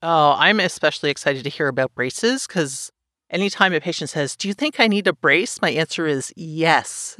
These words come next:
And then, uh, followed in my mind by this complete blank of, "But I have no idea what kind or how to recommend it to you."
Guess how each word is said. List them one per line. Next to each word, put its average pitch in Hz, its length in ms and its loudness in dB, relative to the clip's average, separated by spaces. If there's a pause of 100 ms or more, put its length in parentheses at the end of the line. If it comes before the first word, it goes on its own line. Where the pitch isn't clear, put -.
And 156 200 0
then, 143 680 -2
uh, 147 160 -8
followed 156 500 4
in 156 100 0
my 151 140 4
mind 151 380 4
by 147 100 4
this 139 160 -6
complete 160 460 -12
blank 151 280 -4
of, 139 220 0 (460)
"But 175 120 2
I 160 120 8
have 151 320 4
no 151 240 2
idea 139 280 4
what 131 140 2
kind 131 340 -2
or 127 120 2
how 131 180 0
to 123 80 -4
recommend 113 380 -4
it - 100 -10
to - 140 -8
you." 90 140 -10